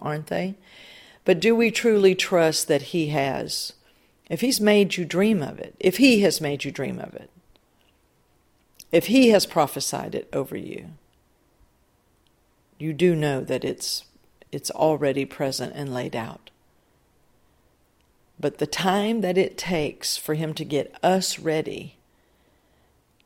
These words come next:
to be willing to be ranked with whoever, used in whatever way or not, right?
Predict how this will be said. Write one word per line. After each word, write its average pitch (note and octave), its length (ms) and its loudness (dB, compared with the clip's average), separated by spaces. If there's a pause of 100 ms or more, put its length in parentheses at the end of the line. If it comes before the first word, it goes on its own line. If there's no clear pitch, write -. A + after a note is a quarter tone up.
(380)
to G3 120 4
be E3+ 200 4
willing E3+ 680 8
to D#3+ 140 -6
be D3+ 140 -2
ranked D3 420 -2
with D3 180 -4
whoever, C#3 680 -2
used D#3 640 0
in D#3 260 -6
whatever C#3+ 440 -2
way C3+ 400 0 (100)
or F3 260 6
not, F3+ 720 0 (1500)
right? D#3 300 -8